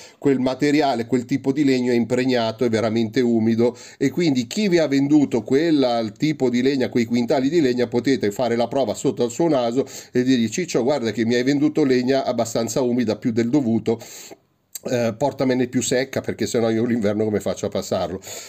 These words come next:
Non solo, dicevo, eh, dalla modalità tre alla modalità sette, eh, potete invece andare a misurare l'umidità presente nelle pareti, nelle vostre pareti di casa, sia in esterno che in interno,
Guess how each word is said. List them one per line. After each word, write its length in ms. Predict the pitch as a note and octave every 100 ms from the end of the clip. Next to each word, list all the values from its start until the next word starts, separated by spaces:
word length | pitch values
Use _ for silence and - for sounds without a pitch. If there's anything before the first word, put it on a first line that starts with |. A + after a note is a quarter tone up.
| -
Non 300 | D#3 G#3+ G#3+
solo, 440 | - A#3+ F#3+ B2
dicevo, 540 | B2 A#2 C#3+ A2 G#2 - - -
eh, 160 | D3
dalla 240 | D3 G3 A#3
modalità 640 | A3 G#3+ G#3 G#3 A3+ A#3+
tre 280 | A#3 G3+ C3+
alla 220 | B2 C3+
modalità 520 | D3+ D#3+ F3 F3 F#3+
sette, 720 | F#3+ G3+ G3+ G3+ - A3 A3 - - -
eh, 320 | E3 E3 D#3+ -
potete 500 | G#3 G#3+ G3+ C3+ D3+
invece 460 | D#3+ F3 F#3 G#3
andare 460 | G#3+ F3+ E3 E3 E3+
a 80 | D#3
misurare 600 | D#3 D3+ F#3 D#3 A#2+ B2+
l'umidità 580 | D3+ F3 F3 F#3 F#3 A3
presente 580 | G3 D#3+ D#3+ E3 E3+
nelle 340 | E3 D3+ D3+ D3+
pareti, 500 | D#3+ D3 G#2+ G2+ G#2+
nelle 220 | A2+ A#2+
vostre 380 | A#2 D3 - B2
pareti 320 | A#2 A#2+ A#2+
di 120 | C3
casa, 420 | - F#3 G3+ G3
sia 180 | - B2
in 80 | A2+
esterno 440 | A2 - A#2+ A2
che 100 | A2
in 80 | B2+
interno, 560 | C3+ C#3 C4 G#2+ G2+